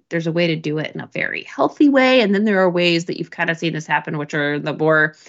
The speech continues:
kind of unsavory <laughs> ways and things like that. You know, obviously, you know, ethics is a big concern, and how you approach pol-, politics from a really, um,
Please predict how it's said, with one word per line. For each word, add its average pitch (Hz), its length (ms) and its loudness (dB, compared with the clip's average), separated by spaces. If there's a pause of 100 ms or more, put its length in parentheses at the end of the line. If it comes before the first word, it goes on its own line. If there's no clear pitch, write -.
(540)
kind 403 280 2
of 440 140 4
unsavory 240 1040 0
<laughs> - 0 -
ways 185 460 -2
and 233 160 -4
things 214 280 -8
like 190 220 -6
that. 185 320 -2 (840)
You 254 60 -6
know, 247 100 -2 (840)
obviously, 330 460 -6
you 254 160 -8
know, 190 160 -6 (280)
ethics 240 360 -4
is 202 140 -4
a 190 40 -2
big 185 220 -2
concern, 175 480 -2
and 170 80 -4
how 208 160 -2
you 226 420 -4 (760)
approach 220 640 -2
pol-, - 320 -6
politics 196 520 -2
from 170 200 -2
a 160 100 -2
really, 165 560 0 (460)
um, 160 580 -4